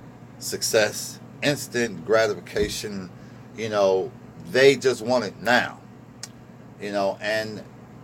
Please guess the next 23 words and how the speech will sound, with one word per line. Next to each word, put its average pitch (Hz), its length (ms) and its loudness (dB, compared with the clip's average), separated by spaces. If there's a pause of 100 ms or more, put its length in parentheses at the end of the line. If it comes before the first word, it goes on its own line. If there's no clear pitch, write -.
(240)
that's 143 320 0
not 131 300 0
how 123 320 0
it's 90 140 -4
done. 110 360 -4
You 104 100 -8
know, 107 80 -6
you 98 240 -8
have 139 380 -6
to - 100 -6
put - 260 -6
the 76 80 -10
work 104 360 2
in, 71 160 -10 (720)
you 104 100 -8
know, 98 240 4
you 95 220 -4
have 127 360 0
to 107 140 -2
get 107 340 2
under 107 260 0
some 92 360 -4
mentors, 117 840 -2